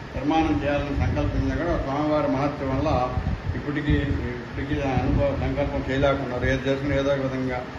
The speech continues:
అవడ-, అవరోధాలు ఏర్పడుతున్నాయి. ఇవన్నీ ఇక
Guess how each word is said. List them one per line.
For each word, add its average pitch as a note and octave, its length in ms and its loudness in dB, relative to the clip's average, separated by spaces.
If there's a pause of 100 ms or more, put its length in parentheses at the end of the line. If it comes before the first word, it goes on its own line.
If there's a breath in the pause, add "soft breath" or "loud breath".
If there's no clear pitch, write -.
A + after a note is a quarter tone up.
(140)
అవడ-, B2+ 460 -2
అవరోధాలు C3 460 4
ఏర్పడుతున్నాయి. - 680 0 (760)
ఇవన్నీ E3+ 340 2
ఇక C#3 580 2